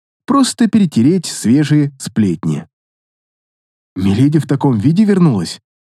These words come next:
Похоже, там что-то невообразимое случилось", сказал один из них, опираясь спиной о ствол дерева. "Что, думаешь, наша королева проиграла?"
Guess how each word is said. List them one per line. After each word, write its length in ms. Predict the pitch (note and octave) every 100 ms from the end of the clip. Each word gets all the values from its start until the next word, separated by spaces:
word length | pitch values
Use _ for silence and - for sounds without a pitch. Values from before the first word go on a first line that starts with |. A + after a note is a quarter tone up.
| _ _ _ _
Похоже, 440 | F2+ D#3+ E3+ G#3 A3
там 200 | G3+ G3+
что-то 360 | - A3+ G3+
невообразимое 760 | G3 G3+ G3 E3+ D3 A#3+ B3+ E3
случилось", 600 | D3 C#3 - G2 - - _ _ _ _ _ _ _ _ _
сказал 460 | - - G#2+ B2+ G3
один 260 | G3+ G#3
из 160 | G#3 C#3+
них, 260 | A#2+ E3 -
опираясь 440 | C3+ G2 B2 F3
спиной 500 | - A#2 G2 C3+ D#3 _ -
о 100 | D#3
ствол 340 | - G#2 C3
дерева. 480 | E3+ C#3+ - - - _ _ _ _ _ _ _ _ _ _
"Что, 440 | - - D#4 - - _ _ _ -
думаешь, 460 | D4 C#4+ C4+ -
наша 280 | D#4+ C#4 -
королева 420 | - C4+ B3+ B3
проиграла?" 680 | G3+ C4 B3 C#4+ C4+ A2 E2